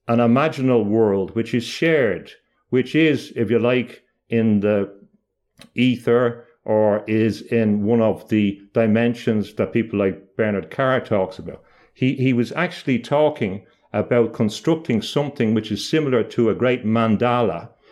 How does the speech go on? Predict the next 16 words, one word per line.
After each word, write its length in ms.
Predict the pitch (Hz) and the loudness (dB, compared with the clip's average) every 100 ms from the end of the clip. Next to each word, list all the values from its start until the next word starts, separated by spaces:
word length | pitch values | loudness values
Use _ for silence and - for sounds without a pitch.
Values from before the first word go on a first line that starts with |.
| _ | _
which 180 | 123 120 | -2 0
is 140 | 120 | 2
a 60 | 117 | 2
real, 560 | 113 165 156 123 107 - | 2 4 4 2 0 -6
uh, 180 | 117 110 | -6 -2
a 120 | 123 | 0
real 560 | 101 139 151 127 113 - _ _ _ - 98 85 | 2 4 4 4 2 -4 _ _ _ -8 -8 -2
building 720 | 117 151 139 120 107 107 104 - - | 2 2 2 2 2 0 -6 -16 -6
of 220 | 110 95 | -4 -2
the 340 | 113 107 104 - - | 0 0 -2 -8 -2
imaginal 680 | 104 120 135 110 113 107 | 2 2 2 0 2 2
world 460 | 98 104 98 95 92 - _ | 2 2 2 2 -2 -10 _
in 240 | 135 131 117 | 0 2 2
this 280 | 107 - | 0 -2
space. 540 | - - 117 82 - - _ _ _ _ _ | -8 -2 0 -2 -10 -20 _ _ _ _ _
So, 440 | - 127 113 | 0 2 2